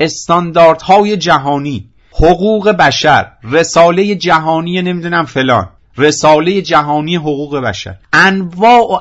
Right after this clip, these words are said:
اقسام تفکرات و توهمات و تخیلات و استحسانات و الی آخر وجود داره که همه و همه به ما می‌خوان بگن ملاک حق و باطل، ملاک درستی و غلط رو بیایید از این مبانی استخراج کنید."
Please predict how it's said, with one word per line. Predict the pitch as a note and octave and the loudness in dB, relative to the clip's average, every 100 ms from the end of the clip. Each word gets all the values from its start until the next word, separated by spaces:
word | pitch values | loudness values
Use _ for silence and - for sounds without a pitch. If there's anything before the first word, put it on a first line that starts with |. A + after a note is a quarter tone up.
| - | -4
اقسام | D#3+ - - F#3+ F#3 E3 | -6 -8 -4 -2 -2 -6
تفکرات | - C#3+ - C#3+ - D3 D#3+ F3 C3 A2 | -4 -4 0 -4 -2 0 4 2 0 -10
و | |
توهمات | G2+ - B2 B2+ A#2 - C3 D#3 D3 A2 | -8 -4 0 0 -2 -8 -4 -4 -4 -10
و | |
تخیلات | G#2 A#2 - B2 A#2+ B2 D3+ D3+ - | -14 -10 -4 -4 -4 2 2 2 -2
و | F#2+ - _ - | -12 -14 _ -2
استحسانات | C#3+ - C#3+ C#3 A#2 D3+ C#3+ D3 F3 D#3+ A#2+ | -2 -2 -2 -2 -2 -2 0 2 2 0 -6
و | G2 - _ | -12 -14 _
الی | D3 D#3 | 0 4
آخر | D#3 D3 D3+ C#3+ - E3 B2+ A#2+ | 4 4 2 0 0 -2 -2 -4
وجود | D3+ D3+ A#3+ F#3+ | -4 -4 -6 -4
داره | F3+ D#3+ D3 - - - - | -4 -4 -6 -12 -20 -20 -6
که | G3 | -4
همه | F3+ F3+ G3 G#3+ B3+ A3+ | -2 0 0 2 0 0
و | F#3+ | 0
همه | F3+ F3 E3 | -2 -2 -2
به | F3+ | -2
ما | G3+ | -2
می‌خوان | G#3 - G3+ | -2 -4 -4
بگن | G3 F3+ D3+ | -4 -4 -8
ملاک | D3 E3 F#3 G3 G3 | -6 -2 0 0 -2
حق | D#3 D#3+ - | -4 -6 -4
و | C#3+ | 0
باطل، | D3 C#3+ - F#3+ C3 - _ - | 2 0 2 0 0 -4 _ -2
ملاک | F3 F#3 F3 | 2 2 0
درستی | D3+ D3 C#3 - | -4 -4 -4 -6
و | C#3+ | -6
غلط | C#3+ D#3+ G#3 | -2 -2 0
رو | - | -2
بیایید | G3 G#3+ G#3+ - | -2 0 0 2
از | E3+ F3 | 2 2
این | E3 C3+ | 0 0
مبانی | A#2 A2+ A2 G#2+ G#2 - | 0 -2 -4 -8 -8 -6
استخراج | B2+ - B2 - A2 G#2 - | -6 -2 -6 -2 -2 -2 -6
کنید." | G2+ G2 F#2+ | -10 -10 -12